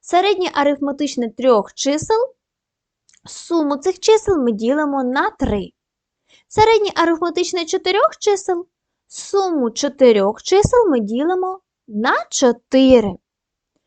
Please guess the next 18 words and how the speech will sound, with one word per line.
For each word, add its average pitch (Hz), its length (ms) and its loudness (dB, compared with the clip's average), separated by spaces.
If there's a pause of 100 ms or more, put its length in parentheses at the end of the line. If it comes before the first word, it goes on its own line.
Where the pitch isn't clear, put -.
(340)
Розгляньмо 359 760 0
з 262 80 -12
вами 302 360 -2
зразок 294 520 -6
обчислення 269 720 -8
середнього 294 760 -4
арифметичного 262 1300 -4 (460)
на 539 180 -2
прикладі 302 460 -2
чисел 370 460 -2
десять, 320 460 0
двадцять 233 540 0
і 440 100 4
шістдесят. 202 680 -2 (680)
Щоб 480 240 2
знайти 403 280 -2
середнє 285 460 -2
арифметичне 254 800 -4